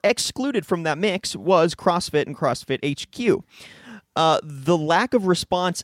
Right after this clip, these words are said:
escalated after Seattle's Rocket Community Fitness, which was previously known as, uh,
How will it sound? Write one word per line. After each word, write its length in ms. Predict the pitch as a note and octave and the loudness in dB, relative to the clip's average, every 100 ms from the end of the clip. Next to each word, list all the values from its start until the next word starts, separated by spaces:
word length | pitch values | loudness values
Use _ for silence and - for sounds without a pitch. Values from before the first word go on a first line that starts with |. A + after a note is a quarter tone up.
| - | -2
escalated 880 | G3 G#3 - E3+ C3 A2 G#2+ A2+ - - | -2 -2 -4 -4 -4 -2 -2 -4 -6 -6
after 560 | C#3 C3 - C#3 C3 C3 | -4 -4 -2 0 0 0
Seattle's 760 | - D#3 C#3+ E3 E3 E3 D3+ - | -4 -2 2 4 6 6 4 2
Rocket 440 | C3+ B2+ E3 - | 4 4 2 -6
Community 400 | - D3 D3 A#2+ | -6 -2 -2 -2
Fitness, 600 | A#2+ E3+ B2 A#2+ D#3+ - - | 0 0 0 -2 -4 -6 -4
which 420 | C3 B2 - - | -2 -2 -2 -10
was 180 | - C3 | -6 -4
previously 420 | - F3+ D#3+ E3+ | -2 0 0 0
known 220 | C#3+ C3+ C3+ | 0 0 -2
as, 480 | B2 B2 A#2 A2 | -2 -2 -2 -2
uh, 220 | A#2+ A2+ | -2 0